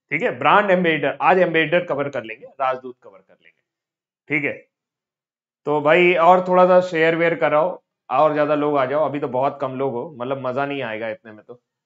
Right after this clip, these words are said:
कस के करना। तो पहली बात, आज हम लोग करेंगे राष्ट्रीय और अंतर्राष्ट्रीय नियुक्तियां। कोशिश करेंगे कि एक घंटे में पूरा खत्म हो जाए, थोड़ा बहुत ज्यादा ज्यादा चला जाएगा तो पढ़ने में कोई दिक्कत वाली बात है नहीं। आपको भी कहीं नहीं जाना, मुझे भी कहीं नहीं जाना, रात भर पढ़िए अपने पास, तो पढ़ते रहेंगे।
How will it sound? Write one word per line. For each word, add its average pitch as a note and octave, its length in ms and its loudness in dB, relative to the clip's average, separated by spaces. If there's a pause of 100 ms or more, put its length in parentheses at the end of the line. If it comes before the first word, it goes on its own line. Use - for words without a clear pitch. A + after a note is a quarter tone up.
(380)
कस C3+ 180 -6
के D3 120 -8
करना। C3 320 -10 (880)
तो D3 280 2 (480)
पहली D#3+ 200 4
बात, G3+ 200 6
आज F#3+ 200 6
हम G3 100 -2
लोग G#3 140 0
करेंगे F#3 300 2
राष्ट्रीय E3+ 460 4
और G#3 100 2
अंतर्राष्ट्रीय D#3 580 -2
नियुक्तियां। A#2 440 -18 (800)
कोशिश D#3+ 280 -4
करेंगे D#3+ 300 0
कि F#3 80 0
एक D#3+ 160 -2
घंटे C#3 240 -4
में D#3 100 -4
पूरा C#3 240 -4
खत्म A#2+ 220 -8
हो A#2+ 120 -10
जाए, G#2+ 180 -10 (560)
थोड़ा D3 120 2
बहुत C#3+ 200 0
ज्यादा C3 280 -2
ज्यादा A#2+ 260 -4
चला C3+ 240 -4
जाएगा B2 260 -6
तो E3 160 -10 (280)
पढ़ने C#3 220 -2
में C3+ 120 -8
कोई B2 120 -10
दिक्कत A#2 300 -12
वाली A2 160 -14
बात A2+ 220 -10 (100)
है G#2 60 -18
नहीं। G2+ 180 -20 (360)
आपको C3 400 -6
भी C3 120 -8
कहीं C3 200 -8
नहीं C3+ 120 -8
जाना, B2+ 200 -6
मुझे A#2 220 -12
भी A#2+ 100 -10
कहीं A#2 180 -16
नहीं A2 120 -16
जाना, A#2 200 -12
रात A#2 220 -8
भर A#2+ 160 -12
पढ़िए G#2+ 260 -16
अपने G#2+ 200 -20
पास, - 240 -20
तो B2+ 60 -20
पढ़ते G#2 300 -18
रहेंगे। F2+ 240 -20